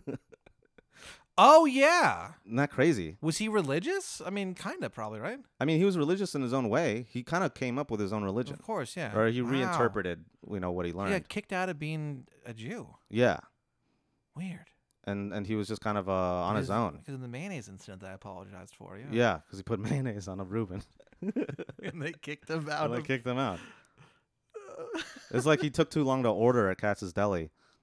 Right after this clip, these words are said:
Speaker 1: And they're like, "That's it. You're gone. <laughs> Here's your foreskin back.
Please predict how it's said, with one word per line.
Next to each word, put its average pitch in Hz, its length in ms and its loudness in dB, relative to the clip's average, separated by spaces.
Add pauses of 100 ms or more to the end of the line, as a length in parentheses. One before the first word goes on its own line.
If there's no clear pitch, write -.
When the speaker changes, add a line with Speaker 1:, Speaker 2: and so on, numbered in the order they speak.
(180)
Speaker 1:
And 95 80 -6
they're 98 100 2
like, 98 160 2
"That's 113 160 0
it. 135 220 6 (240)
You're 107 120 -2
gone. 107 420 2
<laughs> - 60 -16 (720)
Here's 139 180 2
your 127 100 -2
foreskin 120 440 0
back. 98 300 -2